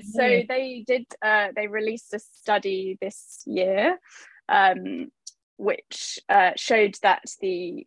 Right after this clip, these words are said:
Speaker 1: deaths from antimicrobial resistance have jumped sevenfold from the last estimate,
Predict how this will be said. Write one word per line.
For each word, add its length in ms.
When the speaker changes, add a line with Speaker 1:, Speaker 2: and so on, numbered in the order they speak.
Speaker 1:
deaths 300
from 200
antimicrobial 760
resistance 420
have 180
jumped 320
sevenfold 920
from 120
the 100
last 320
estimate, 540